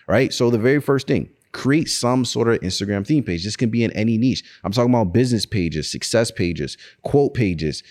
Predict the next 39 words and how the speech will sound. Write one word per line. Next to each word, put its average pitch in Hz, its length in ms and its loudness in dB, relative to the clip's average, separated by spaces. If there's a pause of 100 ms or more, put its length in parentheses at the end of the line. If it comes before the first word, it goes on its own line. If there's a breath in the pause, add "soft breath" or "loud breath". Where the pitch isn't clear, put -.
(120)
meme 131 320 4
pages. 90 400 0
The 85 80 -6
crazy 143 320 0
thing 131 200 0
is 123 140 0
ninety 113 240 0
percent 135 320 -4
of 117 80 -4
people 123 240 -2
follow 104 360 0
Instagram 107 360 0
theme 123 180 2
pages 123 300 -2
and 92 100 -2
they 95 100 2
don't 92 180 0
even 85 160 -2
realize 78 520 0
it. - 140 -12 (240 loud breath)
That, 107 240 2
that 113 200 2
quote - 280 2
that 120 180 0
you 135 60 -4
just 127 180 -4
posted 135 360 0
or 98 60 2
shared 127 280 2
on 123 80 2
your 120 100 2
story 131 360 2
yesterday, 156 480 2 (200 loud breath)
that's - 140 0
from 113 140 2
an 92 100 -2
Instagram 101 420 -2
theme 131 200 0
page. 71 280 -6